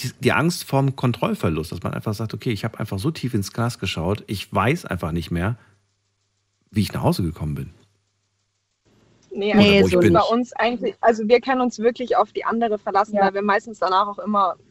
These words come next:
Speaker 2: zusammen nach Hause gehen.
Speaker 3: Ja.
Speaker 2: Also <laughs> wir übernachten dann halt beieinander.
Speaker 1: Mhm.
Speaker 2: Also das ist noch nie so gewesen,
Speaker 3: Ja.
Speaker 2: dass man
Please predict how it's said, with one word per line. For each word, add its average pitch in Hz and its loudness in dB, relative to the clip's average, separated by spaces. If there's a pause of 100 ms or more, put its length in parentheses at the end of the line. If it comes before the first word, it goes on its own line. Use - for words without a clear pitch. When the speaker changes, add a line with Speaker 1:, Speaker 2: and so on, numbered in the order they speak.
(140)
Speaker 2:
zusammen 262 2 (420)
nach 202 0
Hause 214 0
gehen. 208 4
Speaker 3:
Ja. 196 6
Speaker 2:
Also 185 -4
<laughs> 294 4
wir 370 10
übernachten 226 2
dann 240 2
halt 226 -2
beieinander. 226 0 (280)
Speaker 1:
Mhm. 104 0 (120)
Speaker 2:
Also 214 0
das 208 -2
ist 247 -2
noch 214 2
nie 240 2
so 220 6
gewesen, 220 2
Speaker 3:
Ja. 208 6
Speaker 2:
dass - 0
man 185 -2